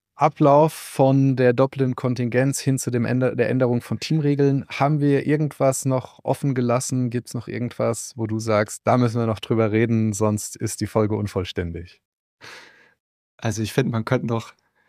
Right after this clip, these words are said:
Speaker 2: stundenlang darüber weiterreden, weil es wirklich, äh, ich finde, das ist wirklich was, wo der systemische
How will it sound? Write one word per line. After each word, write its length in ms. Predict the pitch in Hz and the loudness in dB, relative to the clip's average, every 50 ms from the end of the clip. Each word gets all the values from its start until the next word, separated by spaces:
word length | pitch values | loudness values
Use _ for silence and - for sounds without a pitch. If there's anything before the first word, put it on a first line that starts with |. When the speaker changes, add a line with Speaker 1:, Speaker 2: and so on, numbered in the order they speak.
| _ _ _ _ _ _ _ - | _ _ _ _ _ _ _ -16
Speaker 2:
stundenlang 600 | - - - 156 175 190 151 135 147 175 175 147 | -4 0 0 2 2 2 2 4 4 4 4 2
darüber 380 | 123 120 117 131 127 127 117 | 0 -2 -2 -2 -2 -2 0
weiterreden, 680 | 120 127 151 - - 127 110 - 117 113 120 131 147 156 - _ _ _ | 0 -2 -2 -2 -4 -6 -6 -4 -6 -4 -4 -6 -8 -8 -12 _ _ _
weil 360 | - 120 117 120 123 120 123 | -6 -2 0 0 2 2 0
es 260 | 123 117 - - - 131 | -2 -4 -6 -8 -6 -4
wirklich, 480 | 135 135 135 - 139 127 123 - - _ _ _ _ - 123 117 - _ _ _ _ _ _ _ _ | -4 -4 -4 -4 -6 -8 -8 -10 -16 _ _ _ _ -10 -10 -10 -10 _ _ _ _ _ _ _ _
äh, 180 | - 127 135 117 - - - 107 107 - - | -14 -12 -12 -14 -16 -20 -20 -20 -18 -14 -6
ich 80 | - | -2
finde, 200 | - 160 151 151 139 | 0 2 2 2 2
das 260 | - - 135 139 135 | 2 0 0 0 0
ist 180 | 151 139 - 127 | -2 -4 -2 0
wirklich 420 | 131 139 147 - 151 143 135 - | 0 0 0 0 -2 -4 -2 -2
was, 300 | 135 123 - - - 117 | -4 -2 -2 -4 -6 -6
wo 260 | 120 120 120 123 123 117 - _ - | -4 -2 -2 -2 -2 -4 -6 _ -4
der 140 | 123 120 | -4 -4
systemische 800 | 113 113 117 - - - 135 139 139 147 139 - - 135 123 117 | -4 -6 -8 -10 -6 -4 -2 -2 0 -2 -2 -4 -4 -4 -6 -6